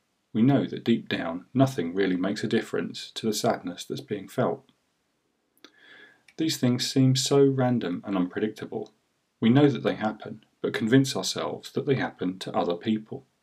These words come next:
faceless and nameless individuals outside of our circle of friends and family. Selective denial seems the only comfortable way of coexisting with threats and risk factors in life. It helps us live with the dangers that we know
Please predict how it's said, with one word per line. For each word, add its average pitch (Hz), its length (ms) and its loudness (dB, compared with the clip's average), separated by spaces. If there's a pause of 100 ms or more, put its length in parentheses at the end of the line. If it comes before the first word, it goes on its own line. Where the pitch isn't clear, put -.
(520)
faceless - 720 -2
and 107 160 2
nameless 95 460 -4
individuals 95 840 -4
outside 101 400 -2
of 92 80 -12
our 98 100 -4
circle 104 440 -6
of 113 80 -8
friends - 360 -8
and 92 140 -6
family. 107 460 -4 (1700)
Selective - 540 0
denial 104 500 -2
seems 98 440 -2
the 107 120 -4
only 104 300 -2
comfortable 107 500 -4
way 104 320 -4 (160)
of 110 140 -10
coexisting 98 680 -4
with 87 100 -8
threats - 440 -4
and 101 100 -4
risk 113 220 -4
factors - 400 -8
in 87 160 -4
life. 92 380 -6 (580)
It 143 100 2
helps 139 320 0
us - 140 -10
live 120 240 0
with 95 140 -4
the 98 60 -2
dangers 95 500 0
that - 120 -8
we 113 140 2
know 104 320 0